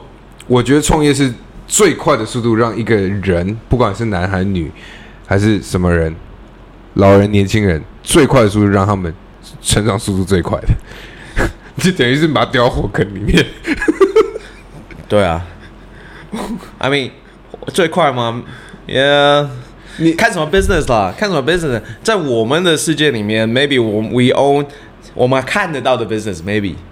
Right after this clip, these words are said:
Speaker 1: 嗯。
Speaker 2: Yeah, yeah, you have so much thing to learn，这样子嘛。
Speaker 1: 对。
Speaker 2: 对啊。但，但很多，很多，I think there's a lot of，就是我想中部大地，就是 we're not learning from 餐饮业。We don't, we don't，我们当然很多餐饮业是朋友，but 就是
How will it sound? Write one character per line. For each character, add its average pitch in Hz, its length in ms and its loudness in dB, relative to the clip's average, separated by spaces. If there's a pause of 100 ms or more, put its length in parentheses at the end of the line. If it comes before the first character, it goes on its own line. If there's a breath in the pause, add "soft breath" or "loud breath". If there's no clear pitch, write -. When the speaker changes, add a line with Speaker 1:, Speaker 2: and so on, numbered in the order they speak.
Speaker 1:
嗯。 104 200 -4
Speaker 2:
Yeah, 107 220 2
yeah, 110 140 2
you 110 160 2
have 120 80 0
so 127 160 -2
much 120 220 -2
thing 110 280 -2 (240)
to 101 180 0
learn， 95 280 2
这 98 80 -4
样 95 120 -2
子 107 120 2
嘛。 98 60 0
Speaker 1:
对。 87 120 -6 (760 loud breath)
Speaker 2:
对 58 100 -10
啊。 58 140 -8 (460 loud breath)
但， 131 240 2
但 147 280 0
很 120 200 -4
多， 143 240 2
很 127 80 -2
多， 131 240 0
I 131 140 2
think 156 180 0
there's 123 200 2 (240)
a 92 60 -2
lot 117 340 0
of， 110 140 -6 (720 loud breath)
就 156 80 2
是 190 80 4
我 123 120 2
想 107 220 -2
中 117 120 0
部 120 80 2
大 120 160 4
地， 117 120 -2
就 127 80 0
是 143 60 2
we're 131 280 2
not 143 300 -2
learning 123 360 0
from 101 300 -2 (420 loud breath)
餐 101 200 -2
饮 87 120 -4
业。 85 220 -6
We 113 140 -2
don't, 147 320 2
we 113 100 2
don't， 135 260 2 (180)
我 113 120 0
们 143 260 2
当 151 140 0
然 139 80 0
很 110 100 -6
多 110 100 -6
餐 117 160 -2
饮 92 60 -4
业 95 60 -4
是 101 60 -2
朋 90 320 -8
友， 67 260 -2
but 101 160 0
就 131 140 -4
是 131 180 0